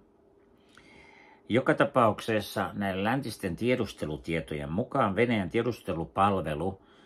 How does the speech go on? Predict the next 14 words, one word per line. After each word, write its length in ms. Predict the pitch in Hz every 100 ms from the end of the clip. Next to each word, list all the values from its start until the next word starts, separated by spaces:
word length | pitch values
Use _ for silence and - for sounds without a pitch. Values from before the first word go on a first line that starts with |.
| - _
sai 360 | - 90 82 73 -
tiedon 580 | 117 131 117 95 87 82 - - - _ -
Prigozhinin 1040 | 90 98 - - 117 - 107 87 82 82 80 _ - -
juonesta 640 | 92 117 107 85 - -
etukäteen 760 | 98 113 113 78 71 82 78 80
Wagner-pomon 840 | 107 117 - 87 73 90 80 80 82
läheisiltä 560 | 98 98 80 95 104
tahoilta, 600 | 107 123 90 73 60 - - _ _ _ _ _ - -
minkä 180 | 98 85
takia 360 | - 120 123 101
hän 120 | 95
joutuu 340 | 95 90 95
käynnistämään 720 | 82 120 131 113 - 90 85 80
kapinansa 720 | 123 127 98 76 82 -